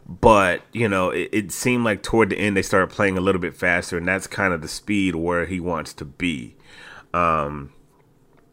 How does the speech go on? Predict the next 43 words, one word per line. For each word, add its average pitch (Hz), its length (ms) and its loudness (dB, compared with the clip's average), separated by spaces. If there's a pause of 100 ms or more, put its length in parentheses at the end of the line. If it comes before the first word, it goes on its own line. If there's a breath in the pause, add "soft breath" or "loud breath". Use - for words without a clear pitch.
(140)
you 101 160 2
don't 120 180 6
wanna 110 240 2
just 87 180 -10
get 98 100 -4
into 82 280 -2
a 80 40 -2
half-court 85 520 -2
game 80 300 -4
with, 80 120 -4
with 82 220 -8
Miami 82 460 -2
because 76 400 -8
they'll, 90 220 -2
they'll, 95 340 -2
they'll 92 180 -4
eat 85 240 -8
you 55 160 -12
up. 98 400 -2 (640 soft breath)
Especially 104 400 2
when 90 100 0
they 92 80 0
do 95 140 2
that 82 180 2
one 95 160 -2
through 92 140 -2
five 95 340 2
switching. 127 480 -2 (1200 loud breath)
Nah, 78 320 0
man, 76 200 -6
you 92 100 2
don't 95 100 4
want 85 140 0
no 76 120 -4
piece. 71 220 -12 (120)
<laughs> - 120 8
You 123 320 8
don't 110 80 6
want 95 120 2
no 85 80 0
parts - 440 -8
of - 260 -2
that. - 440 -8